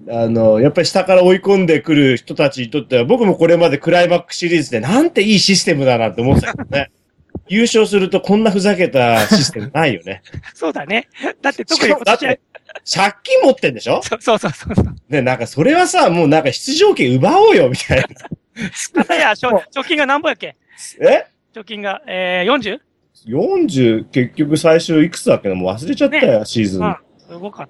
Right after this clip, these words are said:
Speaker 2: たな。
Speaker 1: ねえ、それで、まあそんな弱気になっちゃいけないね。まあ、
Speaker 2: うん。
Speaker 1: 返り討ちに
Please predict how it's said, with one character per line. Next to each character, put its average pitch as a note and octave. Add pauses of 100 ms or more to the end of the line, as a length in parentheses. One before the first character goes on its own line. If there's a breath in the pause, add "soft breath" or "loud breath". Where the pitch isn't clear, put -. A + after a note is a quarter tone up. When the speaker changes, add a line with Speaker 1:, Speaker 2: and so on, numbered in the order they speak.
Speaker 2:
た -
な。 B2+
Speaker 1:
ね C3+
え、 -
そ A2
れ E3
で、 F3
ま D#3
あ C#3+
そ D3+
ん -
な D#3+
弱 D#3+
気 E3+
に D#3+
な E3+
っ E3+
ち A2+
ゃ -
い E2+
け F#2
な F#2
い F#2
ね。 A#2
ま -
あ、 -
Speaker 2:
う G3
ん。 C#3+
Speaker 1:
返 F3+
り E3+
討 -
ち C#3
に B2+